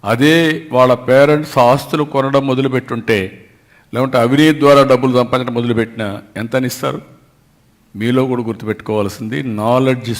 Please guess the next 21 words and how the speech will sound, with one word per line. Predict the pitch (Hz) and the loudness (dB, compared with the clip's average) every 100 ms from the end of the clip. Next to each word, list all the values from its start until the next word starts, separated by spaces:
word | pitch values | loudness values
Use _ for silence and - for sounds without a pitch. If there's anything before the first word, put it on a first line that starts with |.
| - | -10
supreme. | 95 - 85 67 - _ _ _ _ _ _ _ _ - | -18 -14 -14 -14 -18 _ _ _ _ _ _ _ _ -8
మీకు | 110 120 120 | -4 -2 -4
నాలెడ్జ్ | 104 113 139 143 135 131 | -2 2 4 4 0 -4
ఉంటే | 123 127 117 | -4 -4 -2
రెస్పెక్ట్ | 101 - 131 127 131 | -4 -4 -6 -4 -6
వస్తుంది, | 110 - 110 107 110 | -6 -6 -6 -6 -8
సంపద | - 101 110 120 127 | -8 -10 -8 -2 -2
వస్తుంది, | 117 120 110 101 104 101 - _ _ _ _ - | -2 -6 -8 -6 -8 -8 -16 _ _ _ _ -4
మీరు | 120 131 | 0 0
ప్రపంచంలో | 131 104 131 135 135 135 127 127 117 - - 92 | -2 -4 -2 -2 0 0 2 0 -2 -10 -16 -6
ఏదైనా | 104 131 139 135 | 0 2 2 2
సాధించే | 135 120 113 113 113 107 | 0 -2 -2 -4 -6 -8
శక్తి, | - 113 - - 135 175 - - - | -8 -12 -12 -10 -8 -8 -14 -20 -12
సామర్థ్యాన్ని | 127 113 113 - 113 104 | -4 -2 -2 -6 -6 -6
ఇచ్చే | - | -10
పరిస్థితి | 101 101 - 98 | -8 -8 -8 -12
వస్తుంది. | - 107 107 - - _ _ _ - | -12 -8 -8 -10 -16 _ _ _ -4
కాబట్టి | 117 123 117 78 - - _ _ _ | -4 -2 -4 -4 -14 -20 _ _ _
మీరు | 101 131 120 | -2 2 2
అనుకున్న | 135 156 170 165 | 0 -2 -2 2
లక్ష్యాన్ని, | 151 123 - 139 98 | 2 2 0 -2 -2